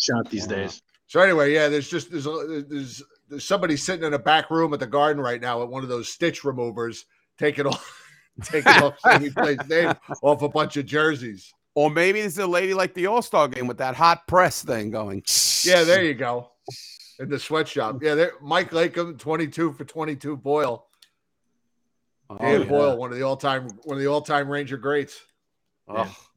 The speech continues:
Speaker 2: So,
Speaker 3: Captain
Speaker 2: yeah, I
Speaker 3: Happy,
Speaker 2: think
Speaker 3: the original Captain Happy.
Speaker 2: Oh, he was a miserable son of a
Speaker 1: And
Speaker 2: bitch.
Speaker 1: I do think, I think Kravtsov is done with this team. I do think so. It's a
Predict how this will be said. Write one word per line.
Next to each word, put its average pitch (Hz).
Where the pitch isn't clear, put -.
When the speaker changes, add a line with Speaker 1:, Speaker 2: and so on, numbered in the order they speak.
Speaker 2:
So, 101
Speaker 3:
Captain 160
Speaker 2:
yeah, 262
I 277
Speaker 3:
Happy, 233
Speaker 2:
think 202
Speaker 3:
the 165
original 185
Captain 175
Happy. 160
Speaker 2:
Oh, 107
he 98
was 98
a 95
miserable 101
son 107
of 90
a 92
Speaker 1:
And 92
Speaker 2:
bitch. 143
Speaker 1:
I 160
do 175
think, 160
I 139
think 151
Kravtsov 139
is 117
done 110
with 110
this 117
team. 107
I 113
do 113
think 110
so. 120
It's 110
a -